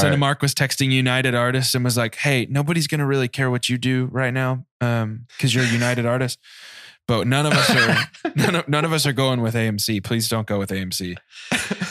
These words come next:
Speaker 2: Uh, to end this episode, you are a movie theater, and
Speaker 1: I
Speaker 2: you're
Speaker 1: am.
Speaker 2: just using this pandemic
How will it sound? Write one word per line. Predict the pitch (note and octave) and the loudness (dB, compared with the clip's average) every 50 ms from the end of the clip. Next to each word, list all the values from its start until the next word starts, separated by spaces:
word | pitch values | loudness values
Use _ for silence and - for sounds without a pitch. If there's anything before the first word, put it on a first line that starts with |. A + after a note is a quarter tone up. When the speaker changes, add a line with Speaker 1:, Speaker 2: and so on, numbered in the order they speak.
| - - _ | -10 -10 _
Speaker 2:
Uh, | - D#3 E3+ F3 F3 D#3+ D#3 C3 G#2+ - - | 0 2 4 4 4 4 4 2 2 -2 -2
to | - E3+ | 0 2
end | A#2+ D#3 F3 G3+ | 2 4 2 2
this | G3 - | 2 2
episode, | D3+ C#3 C#3 C3+ A#2+ - G2 F2 F2 F2 F2 - - _ _ _ _ _ _ _ _ _ _ _ _ _ _ _ _ _ _ _ _ _ _ _ _ - | 2 0 0 0 0 0 2 2 2 0 -2 -6 -12 _ _ _ _ _ _ _ _ _ _ _ _ _ _ _ _ _ _ _ _ _ _ _ _ 0
you | A#2+ B2+ D#3 E3 | 4 4 6 6
are | D#3 C#3+ | 4 4
a | C#3 B2+ | 4 4
movie | B2 A#2 A2 G#2+ | 4 4 4 2
theater, | F#2+ - G2+ F#2+ F2+ E2+ D2 D2 G#2 G2+ - _ _ _ _ _ _ _ _ _ _ _ _ _ _ _ _ | 2 2 2 2 2 2 0 -2 -4 -6 -8 _ _ _ _ _ _ _ _ _ _ _ _ _ _ _ _
and | - B2 B2 A#2 | 2 4 4 4
Speaker 1:
I | A2+ | 4
Speaker 2:
you're | B2 B2+ | 2 2
Speaker 1:
am. | - | 2
Speaker 2:
just | D3+ C#3 B2+ A#2 | 2 2 2 2
using | A#2 C3 C#3 C3+ A#2 B2+ B2 | 2 4 4 4 4 2 2
this | A#2 G#2+ - | 2 2 0
pandemic | - - A#2+ G#2+ G#2 G2+ G2 G#2 G2+ F#2+ F#2 E2+ - | 0 0 2 2 2 2 2 2 2 2 0 -2 -4